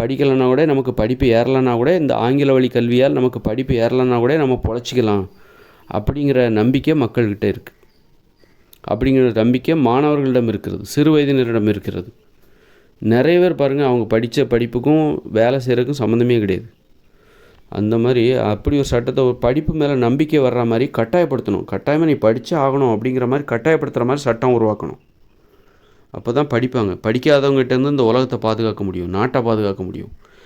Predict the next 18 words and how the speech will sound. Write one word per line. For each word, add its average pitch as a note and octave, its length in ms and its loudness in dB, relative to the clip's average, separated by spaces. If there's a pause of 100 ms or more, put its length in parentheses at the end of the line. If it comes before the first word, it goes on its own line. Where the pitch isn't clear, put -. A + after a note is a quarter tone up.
(120)
இன்னைக்கு A2 360 -2
படிக்காதவங்க C#3 480 2
அரசியல்ல C3 540 2 (100)
போத்தா, B2+ 300 0
படிக்காதவங்க B2 600 2
போய் D3+ 200 4
அங்க B2 180 2
போய் C3+ 140 4
உட்கார்ந்துடுறாங்க, A#2 580 0
படிச்சவங்கள A#2+ 440 2
வேலை A2+ 200 4
வாங்குறாங்க. F#2+ 360 0 (380)
கஷ்டப்பட்டு C#3 680 0
படிச்சிருப்பாங்க, A#2+ 400 -2
அவங்கள B2 340 2
போய் C#3 180 0
வேலை A#2+ 220 2
வாங்குறாங்க. G2+ 400 -4